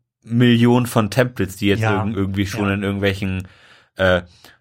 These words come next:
Speaker 1: Stock-Galerien schlummern und nur darauf warten, ir-, irgendwie erkannt zu werden. Wenn die jetzt so richtig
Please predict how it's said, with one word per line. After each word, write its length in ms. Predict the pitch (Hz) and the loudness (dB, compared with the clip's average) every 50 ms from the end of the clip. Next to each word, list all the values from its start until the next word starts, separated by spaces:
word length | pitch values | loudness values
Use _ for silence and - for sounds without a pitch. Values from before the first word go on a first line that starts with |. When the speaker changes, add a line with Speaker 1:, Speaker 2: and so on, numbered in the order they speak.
| _ - | _ -14
Speaker 1:
Stock-Galerien 1300 | - - - - 127 - - - _ - - - _ - - - - 104 117 113 110 107 101 107 104 98 | -14 -6 0 0 0 0 -2 -10 _ -20 -20 -20 _ -12 -12 -8 -2 -2 0 2 2 2 2 0 -2 -2
schlummern 400 | - - - 123 123 117 110 101 | -4 -2 0 2 2 2 2 0
und 120 | 101 101 | 0 -2
nur 120 | 107 107 | -2 0
darauf 280 | 101 104 95 98 101 98 | 2 2 2 2 0 2
warten, 300 | 110 110 110 98 104 104 | 2 2 2 2 0 -2
ir-, 160 | 95 98 104 - | -4 -4 -4 -2
irgendwie 580 | 101 104 101 98 98 107 101 98 98 98 98 - _ _ _ _ _ _ _ _ _ _ | -4 -6 -6 -6 -6 -4 -2 -2 -2 -2 -4 -8 _ _ _ _ _ _ _ _ _ _
erkannt 360 | - 120 - - 151 - - - | -8 -6 -4 -2 -2 -4 -4 -4
zu 160 | - 110 90 | -8 -6 -2
werden. 480 | 92 87 85 80 85 95 113 117 _ _ _ _ _ _ _ _ _ _ _ _ _ | 0 0 0 -2 -2 -6 -10 -12 _ _ _ _ _ _ _ _ _ _ _ _ _
Wenn 200 | - 120 110 107 | -4 -2 -2 2
die 80 | 113 120 | 4 4
jetzt 200 | 120 113 113 - | 4 4 2 0
so 80 | 113 107 | -2 -2
richtig 520 | 101 113 110 - 107 107 104 - - _ | -2 -2 -4 -2 0 -2 -2 -2 -6 _